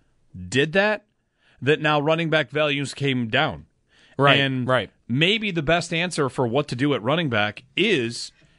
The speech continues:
Speaker 1: yeah, sure, if we have the room, here's ten million dollars for a
Speaker 2: W-,
Speaker 1: franchise tag.
Speaker 2: for one year.
Speaker 1: On a one-year deal.
Speaker 2: Right.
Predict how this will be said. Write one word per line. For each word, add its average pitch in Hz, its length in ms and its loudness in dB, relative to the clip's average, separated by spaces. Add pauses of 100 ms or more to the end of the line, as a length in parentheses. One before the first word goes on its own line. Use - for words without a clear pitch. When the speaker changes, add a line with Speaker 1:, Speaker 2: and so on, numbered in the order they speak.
(120)
Speaker 1:
yeah, 170 200 -2
sure, 127 280 -2
if 87 160 -6
we 147 100 2
have 156 120 0
the 135 80 -2
room, 143 280 0
here's 147 300 -2
ten 160 260 -2
million 143 240 0
dollars 127 460 -2
for 101 540 -2
a 120 40 0
Speaker 2:
W-, 143 80 2
Speaker 1:
franchise 139 440 0
tag. 104 200 -2
Speaker 2:
for 151 80 4
one 127 240 0
year. 120 220 -2
Speaker 1:
On 151 140 0
a 160 40 2
one-year 175 380 0
deal. 185 240 0
Speaker 2:
Right. 101 280 -2